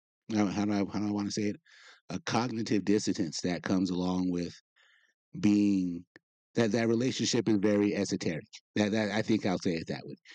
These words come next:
There, that relationship is very esoteric, and it, it's one that money can't buy. And it's two guys from the same neighborhood who are going to push each other to try to be the best that they can. And again,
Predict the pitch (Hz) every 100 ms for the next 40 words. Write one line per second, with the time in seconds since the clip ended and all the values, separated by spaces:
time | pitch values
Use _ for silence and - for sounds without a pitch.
0 | - - 107 101 98 120 127 123 113 110
1 | 104 104 95 95 92 87 90 92 87 82
2 | - 85 82 82 - _ 107 104 104 98
3 | 95 107 120 107 92 98 101 90 - 85
4 | - 71 52 _ _ - - - - -
5 | - 90 98 95 92 - _ _ _ -
6 | _ - 139 139 110 104 104 - 98 98
7 | 107 101 98 95 92 92 87 90 - _
8 | _ _ _ - 110 104 95 104 98 -
9 | 113 - 95 - 95 92 90 85 92 90
10 | 85 90 90 82 - 101 92 95 - 90
11 | 87 87 113 135 82 80 _ - 92 87
12 | 85 82 80 _ _ _ _ _ 98 90
13 | 107 160 101